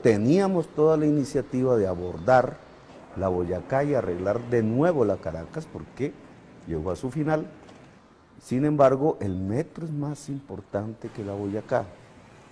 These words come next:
Y en esa medida, este gobierno ha dicho con mucha claridad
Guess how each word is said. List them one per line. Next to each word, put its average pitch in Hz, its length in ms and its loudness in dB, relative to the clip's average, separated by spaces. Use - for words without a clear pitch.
Y 85 60 -2
en 87 120 -6
esa 90 220 -2
medida, 127 500 4
este 110 220 -2
gobierno 113 520 2
ha 101 60 2
dicho 101 460 -4
con 87 120 -4
mucha 107 440 -4
claridad 98 520 -4